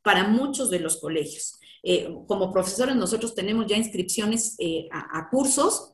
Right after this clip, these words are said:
y son en línea. Si hubiera una, una perspectiva de que regresáramos, pues no nos harían la inscripción en línea y tenemos cursos octubre, noviembre, diciembre en línea. Entonces,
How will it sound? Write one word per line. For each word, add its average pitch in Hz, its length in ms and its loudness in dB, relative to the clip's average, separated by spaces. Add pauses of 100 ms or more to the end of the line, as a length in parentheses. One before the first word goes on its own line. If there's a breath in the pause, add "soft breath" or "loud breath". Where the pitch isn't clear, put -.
(100)
y 269 200 4
son 311 240 4
en 339 140 4
línea. 349 500 2 (420)
Si 269 160 2
hubiera 269 300 2
una, 294 400 2
una 254 300 2
perspectiva 240 560 0
de 202 120 4
que 196 120 -4
regresáramos, 220 720 0
pues 214 120 -2
no 247 140 2
nos 254 160 0
harían 226 240 0
la 226 60 0
inscripción 214 580 0
en 233 80 6
línea 285 300 2
y 196 80 -4
tenemos 220 340 0
cursos 247 400 0 (220 loud breath)
octubre, 254 480 2
noviembre, 214 480 0
diciembre 220 640 0
en 254 140 4
línea. 302 520 2 (400 loud breath)
Entonces, 294 680 4